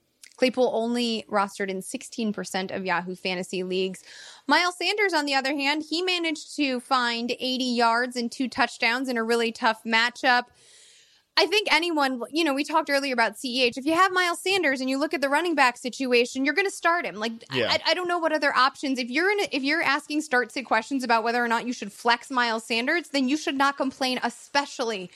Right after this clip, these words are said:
Speaker 1: in this year when most of us are like, "We don't even know if the, you know, starters we have in." <laughs> Michael Thomas, people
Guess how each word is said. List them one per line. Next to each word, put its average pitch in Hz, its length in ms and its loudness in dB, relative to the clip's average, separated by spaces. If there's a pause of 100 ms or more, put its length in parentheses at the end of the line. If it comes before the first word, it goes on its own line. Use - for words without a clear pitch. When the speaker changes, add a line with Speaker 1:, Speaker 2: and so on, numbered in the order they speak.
(180)
Speaker 1:
in 262 220 2
this - 200 0
year 226 180 2
when 226 200 -2
most 254 240 0
of 233 80 -2
us 247 160 0
are 233 80 0
like, 220 180 0
"We 202 140 -2
don't 240 180 0
even 233 240 -2
know 240 220 2
if 233 140 -6
the, 226 240 -2 (120)
you 226 140 -2
know, 233 240 -2 (100)
starters 254 500 0
we 269 180 -2
have 262 280 2
in." 285 340 0
<laughs> - 60 -20 (400)
Michael 381 300 4
Thomas, 571 600 2
people 403 240 4